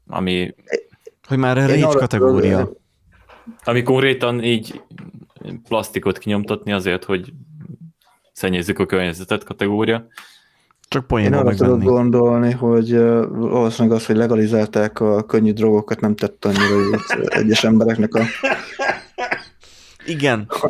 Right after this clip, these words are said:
Speaker 3: a, a gondolkodásában, és valószínűleg így, így, érted, így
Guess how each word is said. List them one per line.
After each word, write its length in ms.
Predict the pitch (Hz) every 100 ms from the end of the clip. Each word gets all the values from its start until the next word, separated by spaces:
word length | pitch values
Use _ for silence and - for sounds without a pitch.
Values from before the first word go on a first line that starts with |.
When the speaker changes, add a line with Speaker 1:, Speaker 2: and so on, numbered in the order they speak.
| - - - - - -
Speaker 3:
a, 60 | -
a 300 | 131 - 147
gondolkodásában, 1200 | 139 147 127 120 117 117 117 - - 117 117 117
és 120 | 117 117
valószínűleg 540 | 143 131 131 127 123
így, 100 | -
így, 160 | 127 - - -
érted, 300 | 165 156 120
így 280 | 113 107